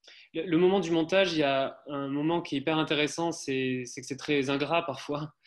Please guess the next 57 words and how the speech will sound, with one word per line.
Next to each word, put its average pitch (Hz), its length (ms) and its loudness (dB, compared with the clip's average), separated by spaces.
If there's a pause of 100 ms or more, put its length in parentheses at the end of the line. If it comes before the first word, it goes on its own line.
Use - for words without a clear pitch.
(380)
Et 131 260 4
c'est 127 180 0
bien 165 180 4
de 160 60 2
voir 151 120 0
ce - 60 -10
qui - 140 -2
marche 139 260 0
pas 160 340 2
et 131 120 -2
de 127 140 -6
voir, 139 460 0
euh, 123 340 -2 (360)
et 127 60 -10
parfois 139 280 2
on 160 60 4
se - 160 -4
dit, 151 500 -6 (120)
je - 100 -10
pense 147 220 -2
un 147 60 -2
peu 156 100 -6
trop 156 160 -6
rapidement, 156 480 0
avec 170 280 0
de 156 100 0
la 156 100 2
musique, 151 280 0
de 147 260 -6
la 143 60 0
musique, 151 240 -4 (300)
on 147 100 -8
va 143 120 0
noyer 143 200 0
le 131 80 -4
poisson 156 440 -4
et - 20 -2
ça 135 180 -4
va 127 80 -4
faire 135 140 -8
la 131 100 -4
blague. 143 380 -4 (480)
Voilà, 139 200 2
moi 139 120 0
je - 80 -2
pense 165 180 -2
qu'il, 139 300 -8
c'est, - 380 -16 (840)
c'est, 139 200 -10 (340)
il - 60 -2
y 143 40 2
a 135 60 2
quand 170 140 0
même 165 100 4
un 139 60 2
travail, 156 480 0
euh, 127 420 -2